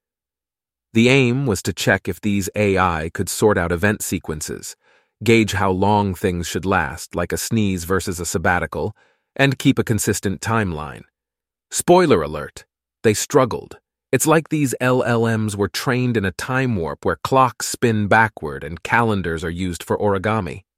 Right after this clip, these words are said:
The text they learned from was like a history book written in a blender, not exactly the best source for learning about the chronology of events.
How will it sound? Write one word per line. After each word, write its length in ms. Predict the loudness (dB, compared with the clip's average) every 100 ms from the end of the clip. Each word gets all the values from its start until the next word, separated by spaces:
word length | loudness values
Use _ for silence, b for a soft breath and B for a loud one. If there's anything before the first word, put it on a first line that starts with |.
| _ _ _
The 80 | 2
text 380 | 4 2 0 2
they 120 | 2
learned 360 | 4 2 2 0
from 300 | 0 0 -2
was 120 | -2
like 160 | 0 0
a 40 |
history 460 | -2 -4 -4 -4 -4
book 240 | -6 -2
written 200 | -2 0
in 100 | -4
a 60 | -2
blender, 420 | -2 -2 -4 -8 _
not 240 | -2 0 2
exactly 520 | 4 4 4 2 0
the 120 | 0
best 400 | 2 0 0 -6
source 360 | 0 2 2 -2
for 160 | -2
learning 360 | 0 0 0 -2
about 280 | 0 0 0
the 80 | -4
chronology 680 | 0 0 2 0 -2 -4 -6
of 140 | -4
events. 520 | -4 -4 -4 -8 -10